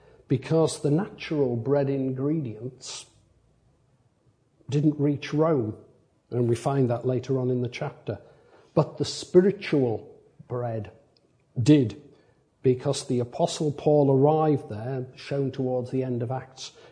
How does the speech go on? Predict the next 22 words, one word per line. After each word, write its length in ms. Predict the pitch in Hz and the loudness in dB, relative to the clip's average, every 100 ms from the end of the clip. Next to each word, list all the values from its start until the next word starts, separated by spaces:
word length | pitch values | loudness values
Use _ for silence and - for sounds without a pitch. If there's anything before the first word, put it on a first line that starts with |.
| - | -8
chapter 360 | 143 - - | -6 -4 -4
twenty-eight, 680 | 120 127 127 120 120 120 120 | -4 -6 -8 -6 -8 -8 -10
where 160 | 127 120 | -8 -6
he 140 | 127 | -6
preached 600 | 123 - 147 131 - - - - _ | -8 -4 -2 -2 -6 -14 -20 -20 _
the 160 | 117 120 | 0 0
word 440 | 120 127 131 127 | 2 2 2 2
of 200 | 127 120 | 0 -2
God. 380 | 117 139 123 104 - - - _ - | 0 0 0 -4 -12 -20 -20 _ 0
And 300 | 139 160 156 | 4 4 4
there's 120 | 151 | 4
a 60 | |
little 240 | 170 208 226 | 4 4 4
reminder 520 | 226 220 226 226 185 | 4 4 2 2 0
here 320 | 139 131 120 | 0 -2 -2
again 640 | 127 120 147 160 117 101 - _ _ _ _ _ _ | -4 -2 -4 -4 -8 -10 -16 _ _ _ _ _ _
concerning 680 | - 139 - 147 143 143 139 | -6 -6 -2 0 0 0 0
the 60 | |
words 380 | 139 143 143 135 | 2 4 4 2
of 100 | 135 | 0
the 80 | 139 | 2
Master, 580 | 143 170 - - 123 | 2 0 -4 -6 -6